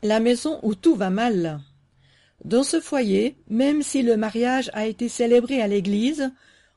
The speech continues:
aucun des conjoints n'a la foi. Tous deux ont des horaires si chargés qu'ils n'ont plus le temps de se voir.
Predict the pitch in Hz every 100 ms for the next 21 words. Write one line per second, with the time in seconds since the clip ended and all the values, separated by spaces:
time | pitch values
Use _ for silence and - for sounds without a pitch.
0 | _ 247 247 262 285 240 202 233 233 233
1 | 262 214 202 196 - 175 175 170 _ _
2 | _ _ _ _ _ - 269 262 269 311
3 | - 202 202 226 196 233 220 185 - 311
4 | 320 - 208 190 185 214 269 - 208 208
5 | 190 302 269 214 254 285 214 - 220 185
6 | 175 160 160 -